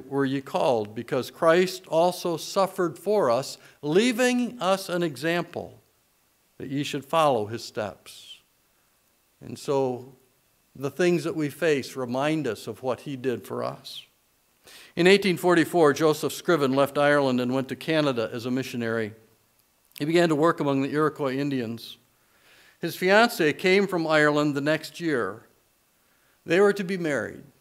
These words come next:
But the day before the wedding, there was an accident. His fiancée fell through the ice and drowned. A year later, Scriven got word that his mother was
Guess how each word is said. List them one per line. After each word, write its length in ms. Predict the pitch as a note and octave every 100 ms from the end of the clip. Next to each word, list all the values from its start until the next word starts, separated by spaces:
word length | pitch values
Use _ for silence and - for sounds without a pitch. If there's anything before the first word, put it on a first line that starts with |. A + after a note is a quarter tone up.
| _ _ _ _ _ _ -
But 160 | E3 E3
the 80 |
day 280 | C#3+ F3+ A#3+
before 420 | B3 A#3+ G#3 G#3+
the 100 | G#3
wedding, 560 | F3+ D#3+ B2+ A#2+ C#3 C#3 - _ _ _
there 100 | D3+
was 100 | D3+
an 100 | E3
accident. 800 | E3 F#3 F#3 C3 G#2 E2+ - _ _ _ _ _ _ _ _ _ _
His 140 | C#3+ -
fiancée 600 | D#3 D#3 F3+ F3+ F3 D#3+
fell 340 | - F3+ F3+
through 240 | F#3 F3+
the 180 | D#3 C3+
ice 340 | C#3+ C3 G#2+ -
and 140 | A2
drowned. 560 | A2+ B2+ A#2+ G2+ A#2+ _ _ _ _ _ _ _ _ _ _ _ _ _ _
A 100 | B2+
year 240 | C#3+ F3
later, 540 | E3+ F3 D3 A#2 C#3 - _ _ _ _ _
Scriven 440 | - - D#3+ D#3+ D#3
got 280 | D3+ C#3+
word 260 | C#3+ D3+ D#3
that 100 | D3+
his 160 | D3 C3+
mother 540 | E3 F3 C#3 G#2 A2 -
was 240 | C3+ A#2+